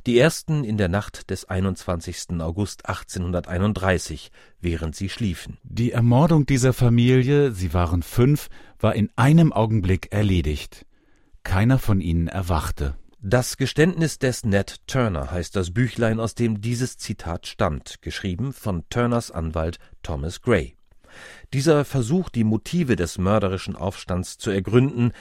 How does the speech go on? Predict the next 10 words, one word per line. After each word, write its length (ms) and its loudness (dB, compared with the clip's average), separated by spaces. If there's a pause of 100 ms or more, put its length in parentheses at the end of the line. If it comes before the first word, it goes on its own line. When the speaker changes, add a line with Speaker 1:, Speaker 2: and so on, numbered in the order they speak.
(200)
Speaker 1:
lässt 340 -2
einen 360 2
Aspekt 440 -4
von 220 -2
vornherein 720 0
und 380 -2
mit 220 -4
Bedacht 580 -2
außer 320 -8
Acht. 340 -12